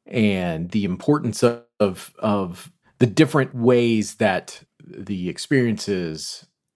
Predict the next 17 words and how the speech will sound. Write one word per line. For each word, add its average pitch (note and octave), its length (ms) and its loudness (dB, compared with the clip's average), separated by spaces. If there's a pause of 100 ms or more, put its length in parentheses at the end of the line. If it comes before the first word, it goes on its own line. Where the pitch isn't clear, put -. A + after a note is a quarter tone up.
and D#2 580 -12
the E2+ 120 -8
effects - 540 0
of G#2 320 2
what D3+ 260 2
we G#2 140 -2
experience, E2+ 720 -8
uh, D#2+ 240 -6 (180)
the, - 320 -10
the G2+ 140 -6
ways G#2+ 320 0
that F#2 120 -6
can F2+ 200 -6
really F2+ 500 -4 (960)
weigh G2+ 420 -2
on B1+ 220 -6
us. - 380 -10